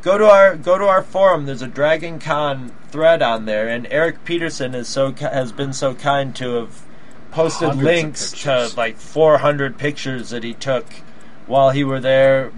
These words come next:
Speaker 1: Mo-, a lot of them featuring Scott and I. A lot of them featuring a lot of the people we just talked about, and just lots of beautiful girls and beautiful costumes and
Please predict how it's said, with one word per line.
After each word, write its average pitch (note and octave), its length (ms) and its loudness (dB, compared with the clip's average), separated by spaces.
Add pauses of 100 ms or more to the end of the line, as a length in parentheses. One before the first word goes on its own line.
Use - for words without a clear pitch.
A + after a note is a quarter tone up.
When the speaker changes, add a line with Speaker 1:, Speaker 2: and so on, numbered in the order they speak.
Speaker 1:
Mo-, C3+ 280 0
a C3+ 120 -2
lot D3+ 240 6
of D#3 120 -2
them C#3+ 180 -4
featuring D3 480 -4
Scott C#3 360 -2
and C3+ 80 -6
I. C3 140 0
A C#3 60 0
lot D3 240 2
of D#3 80 -6
them D3+ 120 -8
featuring D#3 440 -6
a C3 40 -2
lot C#3 180 2
of D3+ 40 -2
the C#3 60 -8
people D3 320 -6
we B2+ 100 -2
just B2+ 300 -8
talked C#3 280 0
about, A#2 320 0
and A2+ 240 -10 (420)
just - 380 -8
lots D3+ 380 4
of C3+ 160 -6
beautiful C#3 420 -2
girls C#3 540 -2
and A2+ 440 -6
beautiful C#3 380 -4
costumes C#3+ 920 -2
and A#2 400 -6